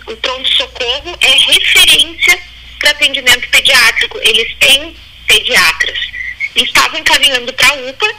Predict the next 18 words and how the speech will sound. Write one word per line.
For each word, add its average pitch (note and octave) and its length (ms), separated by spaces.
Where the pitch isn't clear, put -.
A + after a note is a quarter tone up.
que - 120
não C#4+ 220
é - 100
referência, - 840
mas A#3 240
é B3 120
porta A#3 400
aberta, G#3+ 500
e, - 20
portanto, A#3+ 500
não A#3 180
pode - 460
se C4 80
negar G#3 320
a G3 40
atender G3+ 440
essas - 320
crianças, B3 460